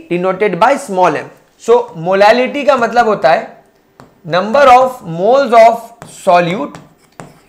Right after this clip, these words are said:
in one K G solvent, एक kilo solvent के अंदर। इसीलिए इसकी जो unit बन जाती है, वो हो जाती है moles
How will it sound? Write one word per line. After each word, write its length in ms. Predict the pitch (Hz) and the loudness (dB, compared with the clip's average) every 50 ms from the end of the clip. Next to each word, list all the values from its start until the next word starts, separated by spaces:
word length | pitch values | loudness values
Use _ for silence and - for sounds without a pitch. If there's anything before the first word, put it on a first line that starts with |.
| _ _ - | _ _ -6
in 100 | 196 202 | -4 -4
one 540 | 208 196 151 170 208 254 277 294 226 - - | -4 -2 0 0 0 0 -2 -6 -8 -8 -4
K 200 | 214 202 196 165 | -2 -2 -2 -2
G 200 | 202 233 214 175 | -6 -8 -4 0
solvent, 460 | 220 190 185 190 196 196 208 202 202 202 - - _ _ _ _ _ _ _ _ _ _ _ _ _ _ - - _ _ _ _ _ - - _ _ _ - | 2 2 2 2 -2 -4 -6 -6 -10 -14 -18 -20 _ _ _ _ _ _ _ _ _ _ _ _ _ _ -20 -20 _ _ _ _ _ -20 -20 _ _ _ -2
एक 260 | 175 214 247 - - | 0 0 0 0 -4
kilo 280 | - 220 214 214 226 233 | -6 -6 -2 0 0 0
solvent 600 | 226 226 196 175 175 180 185 202 214 208 196 185 | 0 0 0 0 0 0 -2 -4 -4 -6 -8 -8
के 80 | - 208 | -6 -6
अंदर। 340 | 202 196 190 202 208 202 208 - - _ _ - - - _ _ _ - | -6 -4 -2 -4 -4 -4 -6 -14 -20 _ _ -20 -20 -20 _ _ _ -8
इसीलिए 480 | 202 190 - 294 294 247 262 262 262 | -6 -4 -4 -2 -2 0 4 4 4
इसकी 360 | 262 262 262 - - 254 254 | 4 4 0 -6 -8 -10 -8
जो 120 | 208 247 262 | -6 -6 -6
unit 420 | 247 208 196 208 226 277 285 247 | -6 -6 -6 -4 -4 -2 -2 -2
बन 200 | 247 233 226 214 | -2 -2 -2 0
जाती 380 | 208 220 202 190 196 226 208 185 | 2 2 2 2 0 -6 -8 -8
है, 180 | 196 226 240 - - - - - - - _ - - _ _ _ _ - | -8 -8 -12 -16 -20 -20 -20 -20 -20 -20 _ -20 -20 _ _ _ _ -8
वो 140 | 160 208 220 | -4 -2 0
हो 120 | 214 214 | 0 2
जाती 380 | 190 220 208 202 - - 233 226 | 2 2 2 2 0 -4 -2 -2
है 300 | 233 240 226 196 190 185 | -2 -2 -4 -6 -6 -4
moles 520 | 190 202 214 233 240 254 247 - - - | -2 0 0 2 0 0 -2 -4 -10 -16